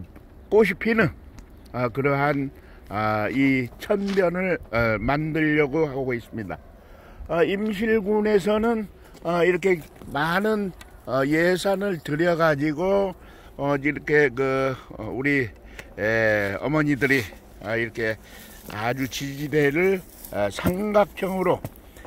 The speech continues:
아, 잘 세우고 있는데요. 그래서 바람이 불거나 태풍이 불어도,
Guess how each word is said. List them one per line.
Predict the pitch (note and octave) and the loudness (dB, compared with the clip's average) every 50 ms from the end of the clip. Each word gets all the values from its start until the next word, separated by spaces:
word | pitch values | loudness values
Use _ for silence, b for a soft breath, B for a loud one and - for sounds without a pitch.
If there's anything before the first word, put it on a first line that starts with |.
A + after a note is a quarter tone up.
| B B - | B B -12
아, | - G2 A2 - | -10 -10 -8 -8
잘 | - - - - - - - B2+ C3+ D3+ D3 | -10 -10 -10 -8 -8 -6 -4 -2 -2 -2 -2
세우고 | - - F#3 F#3+ F#3+ F#3+ E3 E3 F3 C3+ | -2 0 0 2 2 2 0 2 0 0
있는데요. | B2+ C3+ D3+ D#3+ E3 D#3+ D3+ D3+ C3+ A#2+ A#2 A#2 A#2+ C#3 D#3+ F#3+ G#3+ G3+ F#3 B B B B B B B | 0 2 0 0 0 2 2 2 4 4 2 2 2 2 4 4 2 2 -2 B B B B B B B
그래서 | - C3+ D3 D3+ D3+ D#3+ F#3 F3 E3+ D#3+ C#3+ - - - - - - | -2 2 2 2 4 6 6 8 8 6 6 4 -4 -16 -18 -18 -12
바람이 | - A2+ A#2 C3 C#3+ C#3+ D3+ D#3+ | -8 -2 0 2 2 2 2 0
불거나 | D3 C3 C#3 D3 C#3+ D3+ E3 E3+ F3+ F3+ D#3 C3 B2+ C#3+ E3+ F#3+ G#3 A3 - - B B B B B B B - | 0 0 0 0 2 2 2 2 4 4 2 4 4 4 4 2 2 0 -4 -12 B B B B B B B -6
태풍이 | - G3 G3 F#3+ - - - G#3+ G#3 G#3+ G#3+ G3+ | -2 -2 -2 -2 -4 -6 -6 -4 0 0 0 0
불어도, | D#3+ E3 E3+ E3+ F3 E3 G3+ G#3 G3 C3 | 0 2 2 2 4 4 4 4 4 4